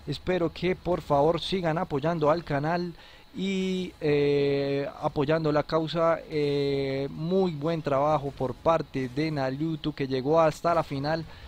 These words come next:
supo llegar hasta la final. Pero aquí tenemos a Destructor Tóxico que hace lo suyo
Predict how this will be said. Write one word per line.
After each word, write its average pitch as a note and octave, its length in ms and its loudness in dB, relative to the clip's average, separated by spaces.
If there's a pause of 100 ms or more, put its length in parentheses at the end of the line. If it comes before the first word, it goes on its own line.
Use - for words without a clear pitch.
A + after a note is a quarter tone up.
(360)
supo F#3 400 0
llegar C#3+ 300 2
hasta E3+ 220 2
la F3 120 4
final. D#3+ 480 -2 (560)
Pero F3+ 440 6
aquí F3 300 4
tenemos F3 560 -2
a D#3 100 4
Destructor D#3 800 0 (140)
Tóxico D#3+ 720 -4
que C#3 160 -2
hace D#3 320 2
lo D3 180 2
suyo D#3+ 540 0